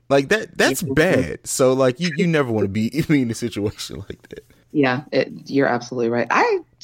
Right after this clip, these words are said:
Speaker 2: for me, if somebody, if you and I were dating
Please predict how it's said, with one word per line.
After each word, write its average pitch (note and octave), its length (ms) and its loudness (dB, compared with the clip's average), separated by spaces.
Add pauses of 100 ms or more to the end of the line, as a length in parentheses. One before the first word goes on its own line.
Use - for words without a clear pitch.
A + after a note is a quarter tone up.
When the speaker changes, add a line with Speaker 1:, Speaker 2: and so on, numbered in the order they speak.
(220)
Speaker 2:
for - 200 -2
me, D3 460 2
if G#3 100 0
somebody, C#3+ 580 0
if - 260 -6
you G#3+ 160 0
and G#3 100 2
I E3 140 2
were D#3+ 100 2
dating C3 560 -2